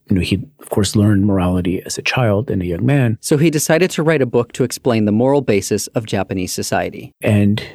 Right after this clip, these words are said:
Speaker 1: he said that he thought that the best way of conceiving of that was through the prism of the way of the warrior, Bushido.
Speaker 2: In nineteen hundred, Nitobe published Bushido,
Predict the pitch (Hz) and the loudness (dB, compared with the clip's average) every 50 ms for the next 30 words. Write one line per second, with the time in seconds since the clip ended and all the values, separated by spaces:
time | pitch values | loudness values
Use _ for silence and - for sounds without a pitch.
0 | - _ _ _ - - - 165 170 156 - - 127 101 92 - - - 92 - | -20 _ _ _ -12 -4 0 2 2 2 2 0 0 0 0 -2 -2 -2 -2 0
1 | - 123 117 - 110 95 90 - - - - - - - 101 92 - - - - | 0 -2 0 0 0 -2 -2 -2 -6 -6 -4 -4 -2 0 -2 -2 -2 -4 -2 -2
2 | 87 85 80 87 - - _ _ _ _ _ _ - - - 90 - - - - | 0 0 0 0 -2 -6 _ _ _ _ _ _ -8 -6 -6 -6 -6 -6 -4 -2
3 | 113 110 - - 180 175 170 135 110 95 - - 87 82 90 - - 87 87 87 | -2 -2 0 0 2 2 4 4 2 2 0 0 -2 -2 -2 -4 -2 -2 0 0
4 | 85 - - - _ - - - - 98 - - - - - 139 131 - 101 85 | 0 -2 -8 -10 _ -14 -8 -2 -2 -2 -2 -2 -4 0 0 0 2 2 0 0
5 | 85 - - - 95 85 - - _ - 85 85 95 95 - - 90 85 78 78 | 0 -2 -2 -4 -4 -4 -4 -8 _ -6 -6 -4 -4 -8 -4 -2 0 0 0 0
6 | - - 98 95 101 101 101 90 85 82 - 60 - 117 - - 95 - 98 - | -2 -2 -4 -4 -2 0 0 0 0 -2 -4 -6 -8 -6 -2 -2 -2 -2 -2 -2
7 | - - 127 - - _ _ _ _ - - 160 165 180 202 214 208 - 196 170 | -2 -2 -4 -4 -10 _ _ _ _ -2 0 2 2 2 2 0 0 0 0 0
8 | 139 143 127 117 110 98 90 - - - 143 139 - 190 196 196 202 196 - - | 2 2 2 2 2 0 0 -2 -4 -2 -2 0 2 0 2 2 2 0 0 -4
9 | 135 120 127 127 120 - - 135 - - 143 147 - - 113 - 92 98 - 120 | -2 0 0 -2 -2 -4 -10 -10 -2 0 0 0 0 -2 -2 -2 -2 -4 -6 -12